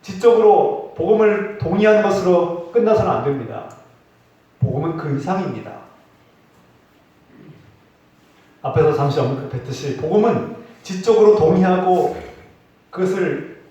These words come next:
어, 인정할 뿐만 아니라 내 감정으로도 하나님이 느껴져야 합니다.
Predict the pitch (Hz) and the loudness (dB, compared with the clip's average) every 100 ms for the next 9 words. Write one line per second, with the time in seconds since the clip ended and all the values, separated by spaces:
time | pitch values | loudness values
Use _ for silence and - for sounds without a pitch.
0 | - 120 117 113 110 - - 160 180 185 | -18 -12 -10 -8 -10 -14 -10 -4 0 2
1 | 190 202 - 120 143 - - - - _ | 0 -2 -2 -2 -4 -6 -8 -14 -20 _
2 | _ _ _ _ _ _ _ 156 - - | _ _ _ _ _ _ _ 2 2 2
3 | 151 180 233 247 233 226 220 214 190 - | 0 0 2 2 2 2 4 2 2 -4
4 | - 247 254 233 180 233 247 226 180 - | -4 -2 -2 -4 -6 -2 -2 -2 -8 -12
5 | - - | -16 -20